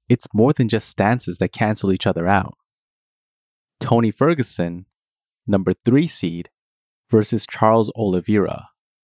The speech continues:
also number six seed. It's amazing that even though both Ferguson and Oliveira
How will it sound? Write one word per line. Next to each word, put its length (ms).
also 560
number 260
six 420
seed. 300
It's 220
amazing 480
that 180
even 380
though 240
both 260
Ferguson 680
and 140
Oliveira 540